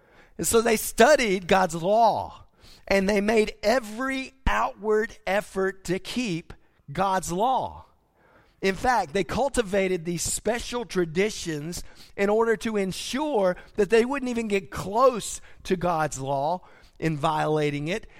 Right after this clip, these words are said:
And so in so doing, in creating these extra traditions, they began to hold others accountable as though those traditions,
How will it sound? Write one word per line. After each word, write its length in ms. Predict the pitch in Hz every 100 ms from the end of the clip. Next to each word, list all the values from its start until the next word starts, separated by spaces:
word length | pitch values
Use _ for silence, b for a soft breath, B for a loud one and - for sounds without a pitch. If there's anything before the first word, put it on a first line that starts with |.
| B
And 180 | 185 180
so 260 | - 196
in 220 | 196 190 185
so 300 | - 240 233
doing, 640 | 139 156 269 294 190 165
in 100 | 175
creating 580 | - 190 180 226 277 240
these 220 | 196 160
extra 380 | 190 - - 156
traditions, 800 | 151 151 165 254 - 170 147 139
they 120 | 180
began 380 | 170 147 170 170
to 60 |
hold 300 | 147 160 165 - 165
others 460 | 208 240 214 160
accountable 640 | 165 - 180 214 180 156 147
as 280 | 151 151 131
though 320 | 165 170 160
those 260 | 147 151 135
traditions, 960 | - 135 123 185 262 - 127 113 110